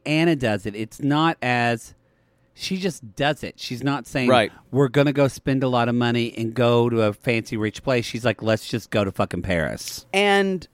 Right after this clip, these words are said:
Speaker 2: so, you guys, for the Chinese New Year, she is shutting down Rodeo Drive. That's, God, I,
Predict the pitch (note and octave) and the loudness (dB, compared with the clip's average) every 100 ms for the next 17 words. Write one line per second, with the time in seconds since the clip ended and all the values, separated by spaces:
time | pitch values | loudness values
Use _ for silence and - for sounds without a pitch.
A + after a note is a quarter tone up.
0 | _ - G#3+ G#3 G#3 F#3+ F3+ E3 - G3+ | _ -2 0 2 2 2 0 -2 -2 0
1 | F3 F#3+ - - G3 G#3 F#3+ F3 E3+ E3 | 2 0 0 -2 0 0 -2 0 2 4
2 | C3 B2 - - D#3 C#3 - - E3 F3+ | 4 2 0 -2 0 0 -2 2 4 4
3 | G3 E3 C#3+ C#3+ C#3+ B2+ B2+ C3 C3 B2+ | 0 0 0 2 2 2 2 2 4 4
4 | A2+ A2 G2+ A#2 - A#2 G2+ | 4 4 0 -4 -6 -8 -8